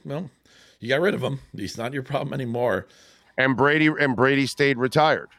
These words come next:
Speaker 1: Brady stayed retired. I, I don't. Maybe they can be players in Garoppolo. <laughs> Pardon me,
Speaker 2: By, by the way, are, are you on the side of calling McDaniel and, and Greer liars since they've been for two months saying they're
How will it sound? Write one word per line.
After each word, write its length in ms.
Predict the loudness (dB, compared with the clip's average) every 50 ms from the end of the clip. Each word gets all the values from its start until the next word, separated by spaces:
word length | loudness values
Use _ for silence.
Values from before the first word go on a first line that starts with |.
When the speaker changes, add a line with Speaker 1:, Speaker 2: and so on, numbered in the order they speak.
| _ _
Speaker 1:
Brady 180 | -8 -6 -6 -6
stayed 240 | -4 -4 -6 -6 -4
retired. 380 | -6 -4 -2 0 2 2 0
I, 160 | 0 -4 -8 -8
I 100 | -8 -10
don't. 280 | -8 -4 -4 -4 -4 -6 -14 _ -16
Maybe 380 | -10 -6 -4 -4 -2 -2 -4
they 80 | -4 -6
can 120 | -6 -6
be 80 | -8 -6
players 300 | -2 0 2 2 2 0
in 80 | -2 -2
Garoppolo. 720 | 0 0 2 2 0 0 -2 -2 -2 -2 -4 -8 -12 -12 -8 -6 -6 -6 -6 -10 -20
<laughs> 120 | -20 _
Pardon 240 | -8 -8 -6 -6 -2
me, 60 | 2
Speaker 2:
By, 120 | 2 2 2
by 220 | 4 2 4 4
the 60 | 4 4
way, 100 | 6 6
are, 160 | 6 4 4
are 160 | 4 4 4
you 240 | 4 4 6 6 6
on 100 | 6 6
the 100 | 4 4
side 340 | 4 4 6 4 4 4 2
of 140 | -2 -4 0
calling 340 | 2 4 4 6 4 4 2
McDaniel 760 | 2 2 0 0 2 2 2 4 4 4 4 6 6 6 6 6
and, 160 | 4 2 0
and 240 | 2 2 0 0 0
Greer 340 | 2 4 6 6 6 6
liars 640 | 4 4 4 4 6 6 6 6 4 4 2 0 -2
since 260 | -4 -6 -6 -6 -4
they've 220 | -2 -2 0 0
been 160 | 0 -2 -2 -4
for 160 | -6 -6 -6
two 180 | -6 -4 -2
months 240 | 0 2 2 0 0
saying 360 | -2 0 2 2 2 2 2
they're 340 | 2 2 2 2 0 -2 -6